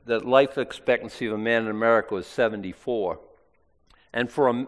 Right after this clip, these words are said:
a homosexual male, it was forty-seven, when I was forty-seven.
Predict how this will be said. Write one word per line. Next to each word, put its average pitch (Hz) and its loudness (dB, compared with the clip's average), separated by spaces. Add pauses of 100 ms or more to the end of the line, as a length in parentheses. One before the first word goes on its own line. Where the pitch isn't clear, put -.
a 113 0
homosexual 151 -2
male, 131 6
it 110 -2
was 123 -8
forty-seven, 107 -2
when 127 2
I 131 10
was 135 2
forty-seven. 90 -6